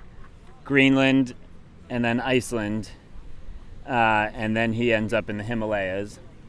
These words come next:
And then the, f-, the last would be, uh, Wet Hot American Summer. The whole movie and two Netflix series is, um,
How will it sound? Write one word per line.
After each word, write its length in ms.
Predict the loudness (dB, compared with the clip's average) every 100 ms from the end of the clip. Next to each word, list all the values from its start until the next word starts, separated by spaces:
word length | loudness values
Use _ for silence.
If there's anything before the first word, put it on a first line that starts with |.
| -16 -14 -14 -14 -16 -18 -20 -18 -18 -16 -16 -16 -10 0
And 160 | 2
then 160 | 4 2
the, 60 |
f-, 220 | 0 -4 -10
the 260 | 2 4 6
last 380 | 8 8 6 -2
would 140 | 0
be, 360 | 4 4 4 2
uh, 300 | 4 4 4
Wet 180 | 4
Hot 180 | 6 6
American 400 | 6 4 2 0
Summer. 500 | 0 -2 0 -4 -6 -12 -14 -12 -12 -6
The 120 | -4
whole 580 | 2 6 6 6 4 -2 -6 -12 -16 -12 0
movie 560 | 4 6 6 6 6
and 300 | 4 4 2
two 440 | 2 4 4 4 2
Netflix 440 | 0 0 0 -2
series 500 | -2 0 2 2 0
is, 340 | -2 -2 -4 -10 -16 -18 -18 -18 -16 -2
um, 600 | 2 4 2 0 -4